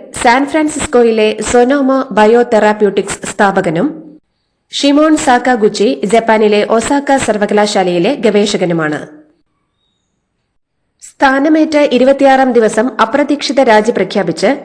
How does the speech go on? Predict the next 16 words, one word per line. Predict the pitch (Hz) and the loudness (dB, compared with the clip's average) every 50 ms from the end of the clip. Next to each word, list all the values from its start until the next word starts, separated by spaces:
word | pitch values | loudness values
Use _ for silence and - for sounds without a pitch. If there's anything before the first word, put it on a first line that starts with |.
| - - | -12 -4
ഫ്രഞ്ച് | - 247 247 254 247 320 | 0 2 2 2 2 0
പ്രധാനമന്ത്രി | 311 285 247 220 247 226 226 220 214 202 185 202 202 | 0 0 0 0 0 0 2 2 2 2 2 2 0
സെബാസ്റ്റ്യൻ | 202 - 233 220 254 254 247 247 - 247 240 233 226 - | 0 0 0 2 2 2 2 0 0 0 0 0 0 0
ലൊക്കോർനു. | 208 202 196 196 208 202 185 165 156 151 143 - - - - - - - _ _ _ _ _ _ _ _ _ _ _ - | 2 2 2 2 2 0 0 0 0 -2 -4 -4 -6 -10 -18 -20 -20 -20 _ _ _ _ _ _ _ _ _ _ _ 0
പുതിയ | 269 285 226 302 330 | 0 2 2 2 2
മന്ത്രിസഭയിലെ | 330 311 302 277 285 311 302 302 277 - 277 269 254 240 | 2 2 2 2 0 0 0 0 0 2 2 2 2 2
അംഗങ്ങളെ | 220 220 220 226 214 214 220 214 | 2 2 2 2 2 4 2 2
പ്രഖ്യാപിച്ച് | 220 202 190 - 220 202 180 180 170 - 208 247 - - | 2 -2 -2 0 0 0 0 -2 -2 0 -2 -2 0 0
മണിക്കൂറുകൾക്കുള്ളിലാണ് | 233 226 233 262 254 - 294 294 285 285 269 262 - 214 202 202 214 190 170 160 180 233 269 - - - | 2 2 2 2 0 2 2 2 2 2 0 0 0 0 2 2 2 2 0 0 0 -2 -4 -6 -10 -4
ഫ്രാൻസ് | - 254 240 247 285 302 - | 0 0 2 2 2 0 0
പ്രസിഡന്റ് | - 262 233 233 190 226 220 220 214 214 226 | 0 0 -2 0 2 2 2 2 2 2 2
ഇമ്മാനുവൽ | 233 247 262 262 254 254 247 240 247 | 2 2 2 0 2 2 2 2 2
മാക്രോയ്ക്ക് | 220 202 190 190 190 202 196 185 180 190 185 | 2 0 -2 -2 -2 0 0 0 0 0 0
ഇദ്ദേഹം | 185 185 196 185 190 185 196 214 269 262 | 0 0 0 0 0 0 0 0 0 0
രാജിക്കത്ത് | 226 220 220 214 240 233 233 214 - 202 196 | 2 2 2 2 0 0 -2 -2 0 0 0
നൽകിയത്. | 165 156 151 - 160 156 - 156 147 - | 0 -2 -2 -2 -4 -4 -2 -4 -6 -6